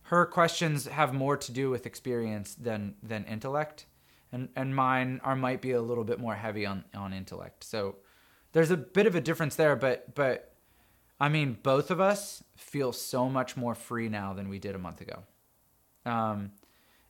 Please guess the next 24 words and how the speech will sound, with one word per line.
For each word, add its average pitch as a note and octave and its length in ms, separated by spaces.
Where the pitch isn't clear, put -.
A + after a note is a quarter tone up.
and, C3+ 540
and B2+ 440
I G3 200
actually D#3 400
think C3 360
our B2+ 240
relationships A#2+ 920
with B2+ 180
our A#2+ 100
families, D3 580
who C3+ 140
are A#2+ 80
all A#2+ 160
believers, A#2 640
um, A2+ 500
with C#3 140
our B2+ 80
friends, C#3 680
uh, A#2 460
you D3 200
know, C3 180
a D#3 80
lot C#3 360
of A#2+ 180